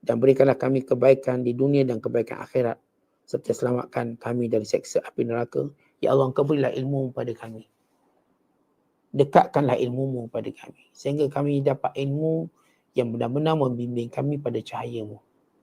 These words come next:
pada petunjukmu. Menjadi kami hamba-hambamu yang dekat denganmu. Menjadikan kami hamba-hamba yang kuat denganmu, yang tenteram di sisimu.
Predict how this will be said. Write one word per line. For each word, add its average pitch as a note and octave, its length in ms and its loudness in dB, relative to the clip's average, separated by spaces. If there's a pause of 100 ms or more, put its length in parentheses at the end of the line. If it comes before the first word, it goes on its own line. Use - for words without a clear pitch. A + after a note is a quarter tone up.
(640)
pada C3 180 2
petunjukmu. B2 720 -4 (1300)
Menjadi B2+ 320 2
kami D3+ 320 2
hamba-hambamu B2+ 880 2 (100)
yang A2 220 -4
dekat - 320 -4
denganmu. A#2+ 400 -6 (960)
Menjadikan C3+ 400 4
kami D3+ 320 4
hamba-hamba C3+ 800 4 (400)
yang C3 160 2
kuat - 320 6
denganmu, A#2+ 340 -2 (840)
yang A#2+ 160 -4
tenteram C3+ 560 4
di A2 80 -8
sisimu. A#2 480 -2